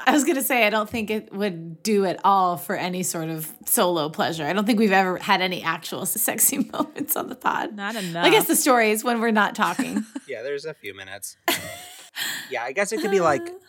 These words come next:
Speaker 3: content. So it could be, like, an entire series of something or an entire, it doesn't need to be, like, one album or one movie.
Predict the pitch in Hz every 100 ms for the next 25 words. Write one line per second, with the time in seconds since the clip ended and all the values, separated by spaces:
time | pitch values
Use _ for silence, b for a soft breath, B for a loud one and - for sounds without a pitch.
0 | _ - 160 131 107 123 135 127 123 120
1 | - 147 131 - - 151 151 139 117 101
2 | - 107 - 110 98 98 98 95 92 -
3 | 101 98 - _ _ - 127 123 113 110
4 | 101 104 98 98 101 95 95 98 95 95
5 | 98 95 90 98 110